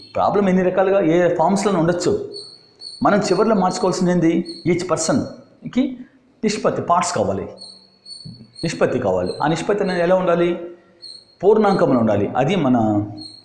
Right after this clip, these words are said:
content అనమాట. చూద్దాం. ఇప్పుడు ఆరు వేల ఐదు వందల రూపాయలు amount ఉందండి, one by two is to one by three is to one by four అంటున్నాడు. అయితే ఏ share ఎంత, బి share ఎంత, సి షేర్. First మనం నిష్పత్తి కనుక్కొని తర్వాత ఏ share ఎంత amount distribution చేసుకోవాలి.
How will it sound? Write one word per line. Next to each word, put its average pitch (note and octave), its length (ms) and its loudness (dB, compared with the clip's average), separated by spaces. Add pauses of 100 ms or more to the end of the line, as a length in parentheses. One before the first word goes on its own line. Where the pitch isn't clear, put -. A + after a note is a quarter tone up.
(500)
content D3+ 340 2
అనమాట. F#2+ 320 -2 (1040)
చూద్దాం. - 300 0 (880)
ఇప్పుడు C3 320 2
ఆరు C#3+ 180 2
వేల D3 120 4
ఐదు C3+ 80 2
వందల C#3 100 2
రూపాయలు D3+ 260 2
amount D#3 220 2
ఉందండి, B2+ 680 2 (420)
one D#3 160 2
by E3+ 100 4
two F3 160 4
is E3+ 100 2
to - 180 -2
one C#3+ 120 2
by C#3+ 140 4
three D3 160 2
is C#3+ 120 -2
to C3 120 0
one C3 100 2
by B2 140 2
four B2+ 160 0
అంటున్నాడు. G2 480 -2
అయితే C3+ 500 -2 (220)
ఏ C3+ 100 4
share B2 200 2
ఎంత, A#2+ 200 2
బి B2+ 180 2
share B2 200 0
ఎంత, - 140 -2
సి - 100 -2
షేర్. F#2+ 120 -8 (300)
First E3 180 0
మనం G#3+ 120 2
నిష్పత్తి E3 340 0
కనుక్కొని G3+ 320 2
తర్వాత F3+ 360 0 (440)
ఏ D#3+ 100 2
share D#3+ 200 0
ఎంత C#3 180 -2
amount B2+ 520 0
distribution A#2+ 540 -4
చేసుకోవాలి. - 360 -10